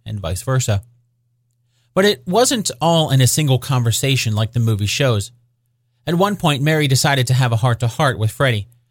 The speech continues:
She recalled in an interview with OK Magazine that she felt, quote, "Something is going on," end quote, and she felt the need to give him some space. Despite Freddie's insistence that everything was the same as it had always been,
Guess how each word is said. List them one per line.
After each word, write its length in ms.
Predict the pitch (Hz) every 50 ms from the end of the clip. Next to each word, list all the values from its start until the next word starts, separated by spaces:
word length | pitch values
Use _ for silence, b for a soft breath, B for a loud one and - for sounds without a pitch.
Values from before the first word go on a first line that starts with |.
| _ _
She 160 | - - 175
recalled 520 | 170 160 151 - - 165 165 160 147 131 -
in 120 | 127 139
an 100 | 143 131
interview 400 | - - 160 165 151 123 127 123
with 140 | 117 117 - -
OK 380 | 139 135 131 - - 147 127
Magazine 640 | 123 123 127 123 120 113 120 117 110 135 151 147 131 120
that 160 | 127 123 b b b b b b b
she 220 | _ - - 180 170
felt, 320 | - - 180 175 170 - - - _ _ _ _ _ _
quote, 260 | _ - 180 170 - - _ _ _
"Something 400 | - - - 190 202 - 214 196
is 120 | 175 151 127
going 300 | - 151 151 147 139 143
on," 260 | 143 135 110 95 95 -
end 160 | 110 104 -
quote, 260 | - 117 104 98 - - _ _ _ -
and 100 | 131 127
she 120 | - 170
felt 240 | 160 - 175 160 -
the 80 | 156 151
need 320 | 160 160 160 147 120 107
to 100 | - 123
give 180 | 110 123 113 104
him 140 | 123 107
some 140 | 98 - 104
space. 440 | 104 - - 135 120 104 98 - - - _ _ _ _ _ _ _ _ _ _ _ _ _ _ _ _ _ _ _ _
Despite 400 | - 160 139 - - 156 151 143
Freddie's 340 | - - 156 156 147 131 120
insistence 600 | 131 127 - - 165 160 - - 139 131 123 -
that 140 | - 127 120 -
everything 460 | 147 165 160 170 156 - - 127 120
was 180 | 117 117 113
the 100 | - 120
same 340 | 113 - - 147 139 131 120
as 100 | 117 107
it 180 | 120 120 117 -
had 200 | - - 139 123 -
always 380 | - 143 147 147 143 127 107 -
been, 340 | - 143 143 143 123 110